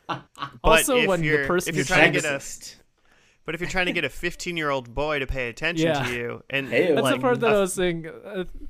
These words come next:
Speaker 2: like, I think it's actually detrimental for it to be, like, a cute fifteen-year-old girl. <laughs>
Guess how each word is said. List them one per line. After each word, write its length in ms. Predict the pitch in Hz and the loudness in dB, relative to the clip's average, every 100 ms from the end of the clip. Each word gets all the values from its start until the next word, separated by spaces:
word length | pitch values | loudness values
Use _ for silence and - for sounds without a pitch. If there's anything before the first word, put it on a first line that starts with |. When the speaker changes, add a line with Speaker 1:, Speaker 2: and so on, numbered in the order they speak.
| - - - - | -12 -16 -20 -6
Speaker 2:
like, 120 | 190 190 | -2 0
I 40 | |
think 160 | 220 233 | 0 0
it's 140 | 220 | 0
actually 340 | 180 - 175 139 | 0 0 -2 0
detrimental 600 | 143 135 139 131 147 131 | 0 -2 -2 -2 0 -2
for 160 | 147 | -4
it 100 | 127 | -6
to 100 | 123 | -6
be, 240 | 123 127 127 | -6 -4 -4
like, 160 | 113 | -6
a 60 | 127 | -8
cute 340 | - - 143 | -10 -6 -6
fifteen-year-old 720 | - 143 - 135 127 120 120 117 | -4 -8 -6 -8 -6 -6 -6 -6
girl. 360 | 127 123 123 - - - | -4 -2 -4 -6 -12 -8
<laughs> 80 | 170 | -8